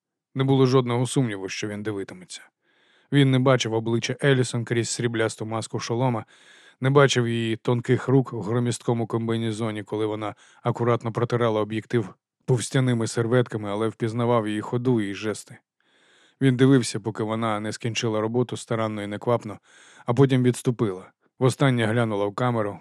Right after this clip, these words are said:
помахала йому рукою і відвернулася, щоб піти геть. Як і її попередники, незграбно посунула до найближчого пагорба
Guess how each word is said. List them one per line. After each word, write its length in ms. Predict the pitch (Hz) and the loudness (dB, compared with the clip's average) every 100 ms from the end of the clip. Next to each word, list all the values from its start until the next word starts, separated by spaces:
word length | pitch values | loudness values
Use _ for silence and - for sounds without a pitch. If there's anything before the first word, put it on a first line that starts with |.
| _ | _
помахала 500 | 117 117 113 117 107 | 0 2 4 2 2
йому 200 | 107 104 | 0 -2
рукою 460 | 104 131 139 104 107 | -2 4 4 4 0
і 40 | |
відвернулася, 720 | 110 110 117 123 120 101 - | -2 0 0 2 2 0 -4
щоб 220 | 101 - 104 | -6 -6 -6
піти 260 | 117 113 | -6 -6
геть. 360 | 98 98 - _ _ _ _ _ _ _ - | -8 -10 -14 _ _ _ _ _ _ _ -2
Як 280 | 127 123 127 | 2 4 4
і 40 | |
її 220 | 120 117 | 2 2
попередники, 640 | 113 113 127 131 120 110 110 | 0 2 4 4 2 -4 -4
незграбно 560 | 110 92 120 117 110 | -4 -2 0 0 0
посунула 520 | 107 113 127 117 107 104 | -4 -4 -2 -2 -2 -2
до 120 | 110 | -4
найближчого 680 | 113 110 117 110 - 110 104 | -2 0 0 0 0 -2 0
пагорба 520 | 139 113 117 110 | 0 2 0 -2